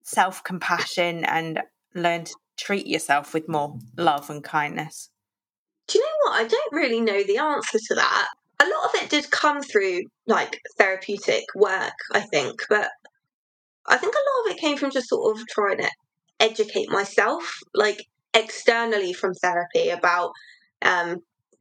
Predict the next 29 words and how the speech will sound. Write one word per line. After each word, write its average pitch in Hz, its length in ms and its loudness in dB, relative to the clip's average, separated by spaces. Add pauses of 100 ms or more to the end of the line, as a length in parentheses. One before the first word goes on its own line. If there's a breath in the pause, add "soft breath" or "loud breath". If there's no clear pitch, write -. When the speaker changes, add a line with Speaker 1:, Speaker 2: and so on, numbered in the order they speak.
(200)
Speaker 2:
why, 233 460 0
why 269 300 2
I 202 40 -2
suppose 196 280 -2
it's 185 200 -2
important 196 500 -2
to - 60 -4
be 180 320 0 (260)
nice 180 340 0
to - 100 -4
yourself - 420 -2
and 185 220 0 (720 loud breath)
what 196 240 0
benefits 196 500 -2
that - 200 2
has 196 180 0
on 196 120 0
your 190 120 0
mental 208 340 -4
health 247 220 2
and 277 200 0
your 269 80 -2
physical 220 400 0
health 190 340 2
and 107 100 -4
things 101 200 -2
like 110 140 -2
that 110 160 2
as - 80 -2